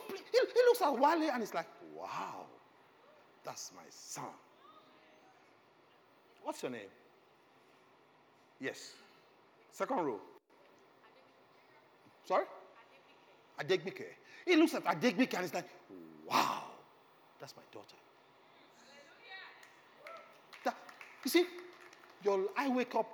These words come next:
and I'm not boasting. I'm telling you this. Go and ask my wife.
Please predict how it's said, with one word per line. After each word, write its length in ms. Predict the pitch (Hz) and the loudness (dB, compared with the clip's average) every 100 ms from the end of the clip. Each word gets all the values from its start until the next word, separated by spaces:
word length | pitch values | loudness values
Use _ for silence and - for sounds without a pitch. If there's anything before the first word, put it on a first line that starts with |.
| - - | -12 -12
and 100 | 220 | -4
I'm 140 | 262 269 | 0 2
not 320 | 320 160 120 | 0 -2 -6
boasting. 460 | 240 269 - 131 110 127 - - - | -8 -8 -10 -10 -10 -14 -20 -18 -14
I'm 100 | 220 - | -12 -10
telling 240 | 254 233 | -8 -6
you 140 | 180 | -6
this. 300 | 156 117 104 - - | -6 -8 -12 -16 -10
Go 80 | 262 | -10
and 80 | 208 | -8
ask 180 | 202 - | -12 -10
my 100 | 156 | -10
wife. 300 | 131 170 151 | -8 -6 -6